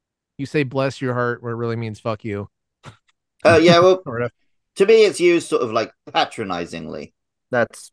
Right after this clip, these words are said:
Speaker 3: pretty much,
Speaker 1: That
Speaker 3: yeah,
Speaker 1: too.
Speaker 3: that,
Speaker 1: That
Speaker 3: that's
Speaker 1: too.
Speaker 3: it.
Speaker 1: It's a,
Speaker 3: Uh,
Speaker 1: it's a big, like, sort of sit back and watch all these people
Speaker 2: Hmm.
Speaker 1: who we don't like and don't trust underestimate us, and then we'll get them later, which is a bad <laughs> policy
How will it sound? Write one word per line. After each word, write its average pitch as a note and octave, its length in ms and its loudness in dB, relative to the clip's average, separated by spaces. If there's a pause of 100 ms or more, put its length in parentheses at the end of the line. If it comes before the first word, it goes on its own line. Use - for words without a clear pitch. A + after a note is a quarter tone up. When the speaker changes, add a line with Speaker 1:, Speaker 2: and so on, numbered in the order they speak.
(120)
Speaker 3:
pretty G2 160 -4
much, F2 200 -2
Speaker 1:
That G3+ 140 -2
Speaker 3:
yeah, A#2+ 260 -2
Speaker 1:
too. A2 120 -8
Speaker 3:
that, F2+ 120 -16 (240)
Speaker 1:
That G3 120 -2
Speaker 3:
that's - 40 -14
Speaker 1:
too. A3 160 -2
Speaker 3:
it. - 0 -
Speaker 1:
It's - 160 -2
a, - 160 2
Speaker 3:
Uh, E2+ 40 -8 (160)
Speaker 1:
it's A#3+ 220 -4
a A3+ 80 -2
big, C#3+ 600 -6 (480)
like, C3 160 -2
sort C#3 280 -2
of A2+ 140 -8
sit C3+ 380 -8
back A2+ 440 -4
and A2 340 -10
watch G#2+ 360 -8
all A2+ 160 -4
these G2+ 500 -12 (720)
people G2+ 360 -6
Speaker 2:
Hmm. - 20 -10
Speaker 1:
who A2+ 120 -6
we G#2 160 -14
don't A#2 240 -4
like A2 300 -4
and A2 120 -4
don't A2 220 -4
trust - 580 -4 (180)
underestimate A#2 680 -4
us, G#2+ 220 -6
and A2 100 -6
then A2 100 -4
we'll G#2 100 -6
get A2+ 240 -6
them G#2 160 -4
later, G#2 360 -4
which G#2 240 -6
is G#2+ 260 -8 (920)
a C3+ 180 2
bad A2 640 -2
<laughs> - 20 -20
policy - 680 -6